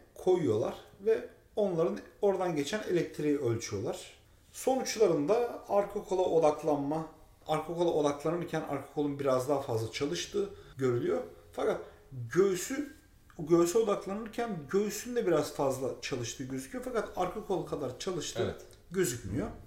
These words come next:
Speaker 1: Ee, bir başka çalışma ise, e, bicep curl ve leg extension konusunda yapılmış. Otuz tane antrenman yapmamış erkeği almışlar. Internal ve external cue'ları karşılaştırmışlar. İlk önce hani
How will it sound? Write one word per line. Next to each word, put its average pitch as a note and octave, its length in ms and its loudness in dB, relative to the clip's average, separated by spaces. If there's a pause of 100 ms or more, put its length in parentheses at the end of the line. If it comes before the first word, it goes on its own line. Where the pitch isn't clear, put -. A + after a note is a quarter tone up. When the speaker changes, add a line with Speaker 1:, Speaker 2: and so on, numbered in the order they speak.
(440)
Speaker 1:
Ee, E3 420 4
bir C4 100 0
başka B3 300 2
çalışma G#3 440 0
ise, G#3+ 240 0
e, E3+ 540 -4
bicep G3+ 480 0
curl F3+ 320 4
ve F#3 220 0 (400)
leg E3+ 160 6
extension D#3+ 520 0 (180)
konusunda C3+ 460 -4
yapılmış. A#2 720 -4 (420)
Otuz G3+ 340 -4
tane F3 240 -2
antrenman D#3 640 -2
yapmamış D3 480 -2
erkeği C3 460 0
almışlar. G3 720 -6 (500)
Internal D#3+ 580 -2
ve D3 60 4
external D#3+ 540 -4 (160)
cue'ları E3+ 520 0 (120)
karşılaştırmışlar. D#3+ 1000 -4 (360)
İlk B3 220 -4
önce G#3 340 -2
hani D3+ 200 -2